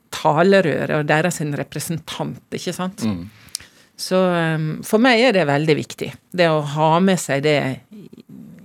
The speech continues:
Speaker 1: i bakhodet hele tiden, at jeg faktisk er, ehm, en representant for andre.
Speaker 2: Er du, har du vært, eh, hva skal man si, du, redd noen gang når du har gått inn i møte med, med de som eier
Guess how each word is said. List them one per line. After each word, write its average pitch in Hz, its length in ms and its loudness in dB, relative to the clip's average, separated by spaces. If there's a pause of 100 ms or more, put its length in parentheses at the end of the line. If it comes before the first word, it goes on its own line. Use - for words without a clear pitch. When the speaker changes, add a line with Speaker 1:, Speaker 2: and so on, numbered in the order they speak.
(100)
Speaker 1:
i 165 260 -2
bakhodet 143 600 -2 (140)
hele 147 300 -2
tiden, - 320 -6 (400)
at - 100 -8
jeg 156 120 2
faktisk - 500 -6
er, 147 240 0 (500)
ehm, - 560 -8
en 165 160 4
representant 151 800 -4
for - 140 -4
andre. 151 420 -4 (260)
Speaker 2:
Er 95 120 4
du, 107 60 2
har 120 120 6
du 139 80 6
vært, 147 240 2 (280)
eh, - 840 -4
hva 92 100 -8
skal 107 120 -4
man 104 40 -2
si, 110 160 0
du, 101 880 -2
redd 87 280 0
noen 98 180 0
gang 120 180 4
når 117 120 6
du 107 100 8
har 104 120 0
gått - 100 -10
inn 92 100 0
i 101 60 2
møte 101 340 0
med, 92 240 2 (420)
med 98 180 0
de 95 100 0
som 101 420 -2
eier 92 460 2